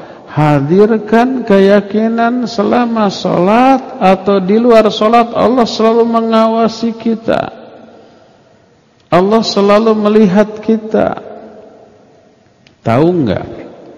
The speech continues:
orang mau masuk T V, apapun, talk show umpama, diwawancara,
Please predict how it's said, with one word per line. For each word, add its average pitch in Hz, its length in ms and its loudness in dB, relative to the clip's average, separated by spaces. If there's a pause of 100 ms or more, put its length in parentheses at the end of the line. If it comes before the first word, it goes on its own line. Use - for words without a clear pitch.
(520)
orang 190 640 -2 (720)
mau 147 240 -2
masuk 165 560 -4
T 135 160 2
V, - 140 -10 (2000)
apapun, 180 640 0 (560)
talk - 240 -8
show 147 400 0
umpama, 147 400 -2
diwawancara, 104 1300 -4